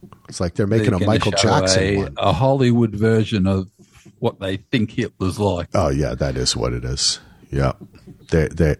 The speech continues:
Speaker 1: uh, but it's the same with these sports documentaries. They're, they're kind of fun, and, you know, you like 'em, but they're not really documentaries. They're marketing pieces. They're publicity pieces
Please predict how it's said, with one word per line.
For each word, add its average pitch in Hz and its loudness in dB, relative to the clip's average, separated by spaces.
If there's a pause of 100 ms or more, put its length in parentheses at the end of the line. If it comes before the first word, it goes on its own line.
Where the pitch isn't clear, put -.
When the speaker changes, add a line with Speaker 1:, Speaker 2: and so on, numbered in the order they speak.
Speaker 1:
uh, 104 2
but 135 0
it's - -4
the 143 0
same 151 2
with 113 0
these 98 2
sports - 0
documentaries. 69 -2
They're, 73 -2 (680)
they're 143 2
kind 208 2
of 156 4
fun, 131 0 (240)
and, 90 -10
you 98 -4
know, 98 0 (360)
you 104 -2
like 113 2
'em, 101 2
but 110 -4
they're 156 4
not 143 2
really 117 2
documentaries. 85 0
They're 87 0
marketing 82 2
pieces. 69 -4
They're 76 -2
publicity 78 2
pieces 65 -4